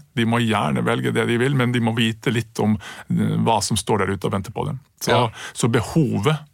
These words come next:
Speaker 1: i markedet er en viktig bit av veiledningen, men det må komme etterpå. For det viktigste er det indre drivet, det kommer av interesse og talent, eh, og motivasjon der.
Speaker 2: Mm.
Speaker 1: Mm.
Speaker 2: Spennende.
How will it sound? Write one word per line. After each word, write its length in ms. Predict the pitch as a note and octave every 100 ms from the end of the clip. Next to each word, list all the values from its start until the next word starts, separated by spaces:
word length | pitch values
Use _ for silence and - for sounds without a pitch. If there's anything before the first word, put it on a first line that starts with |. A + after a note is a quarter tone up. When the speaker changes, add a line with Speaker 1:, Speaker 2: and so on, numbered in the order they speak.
| _ - -
Speaker 1:
i 60 |
markedet 380 | B2+ B2 - D#3
er 100 | D#3+
en 80 | C3
viktig 340 | B2 - C3+
bit 260 | A#2+ A2+ -
av 120 | A2+
veiledningen, 380 | A2+ A#2 A#2 G#2+
men 80 | A2+
det 100 | A#2
må 120 | A#2
komme 200 | - A#2+
etterpå. 420 | - - - A#2+ B2+ - - -
For 80 | -
det 140 | A2+
viktigste 400 | A#2+ - A#2+ -
er 40 | A#2
det 100 | B2
indre 240 | G#2+ A#2+
drivet, 380 | A2+ A2+ G2+ G#2+
det 120 | A2+
kommer 300 | - B2 F#2+ G2+ A2
av 80 | A2+
interesse 440 | G#2+ A2+ G#2 -
og 100 | -
talent, 480 | A2 G#2 G#2 - -
eh, 280 | G2+ F#2+ F#2
og 160 | F#2 G2+
motivasjon 520 | G#2+ - G#2 G#2 F2+
der. 140 | A#2 - _ _ E3
Speaker 2:
Mm. 300 | D3+ F2 F#2
Speaker 1:
Mm. 280 | G#2 E2 - _ _ _ _ _ _
Speaker 2:
Spennende. 460 | - B2+ F2 D#2